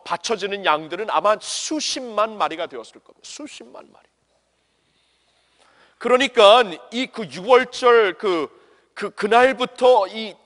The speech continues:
양을 준비하는 것은 불가능한 일입니다. 그래서 유대 전통을 보면 그 전날 항상 잡습니다. 준비를 그 전날부터 하는 것이에요. 언제부터 하냐면은 정오가 지나면서 오후 때부터 시작이 돼요.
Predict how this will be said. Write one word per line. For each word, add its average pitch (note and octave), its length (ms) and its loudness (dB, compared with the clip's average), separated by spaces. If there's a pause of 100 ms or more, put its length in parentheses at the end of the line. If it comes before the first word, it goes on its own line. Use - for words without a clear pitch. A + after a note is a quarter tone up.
양을 G3+ 640 2
준비하는 A3 540 -4
것은 B3 360 -8 (400)
불가능한 D#4 680 -6
일입니다. - 300 -20 (760)
그래서 F#3 200 -8
유대 G#3+ 180 4
전통을 G#3+ 500 -2
보면 G3+ 280 -2
그 A3+ 120 -8
전날 F#3 460 -4
항상 D3 320 -12
잡습니다. - 640 -14 (300)
준비를 G#3 400 -4
그 G#3+ 100 -6
전날부터 G3 680 0
하는 D#3 180 -4
것이에요. - 360 -20 (320)
언제부터 G#3 600 2
하냐면은 G#3 400 -2
정오가 A3 580 0
지나면서 D3+ 840 -4 (400)
오후 G3 260 -2
때부터 F#3+ 400 -2
시작이 E3+ 360 -4
돼요. C3+ 120 -6